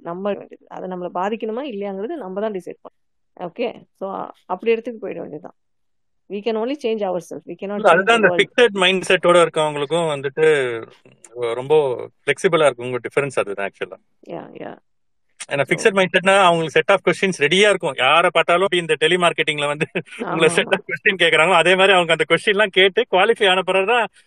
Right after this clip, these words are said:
Speaker 2: நெக்ஸ்ட்
Speaker 1: அப்புறம் தான்
Speaker 2: அவங்களால
Speaker 1: வீட்டுக்குள்ளே
Speaker 2: என்ன பண்ணவே
Speaker 1: விடுவாங்க.
Speaker 2: முடியும் actually. அந்த மாதிரி
Speaker 1: ஆமா.
Speaker 2: ஆளுங்க அவங்க.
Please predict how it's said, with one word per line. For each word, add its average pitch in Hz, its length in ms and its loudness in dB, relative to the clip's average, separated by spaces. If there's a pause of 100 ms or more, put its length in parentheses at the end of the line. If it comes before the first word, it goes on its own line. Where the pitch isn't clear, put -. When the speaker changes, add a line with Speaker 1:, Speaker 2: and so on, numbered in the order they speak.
(140)
Speaker 2:
நெக்ஸ்ட் 147 120 -4
Speaker 1:
அப்புறம் 190 180 -2
தான் 220 120 4
Speaker 2:
அவங்களால 208 240 2
Speaker 1:
வீட்டுக்குள்ளே 220 120 0
Speaker 2:
என்ன 208 40 2
பண்ணவே - 0 -
Speaker 1:
விடுவாங்க. 180 340 0
Speaker 2:
முடியும் 185 240 -4
actually. - 920 -2
அந்த 196 260 2
மாதிரி 208 220 4
Speaker 1:
ஆமா. - 20 4
Speaker 2:
ஆளுங்க 175 200 0
அவங்க. 139 200 -6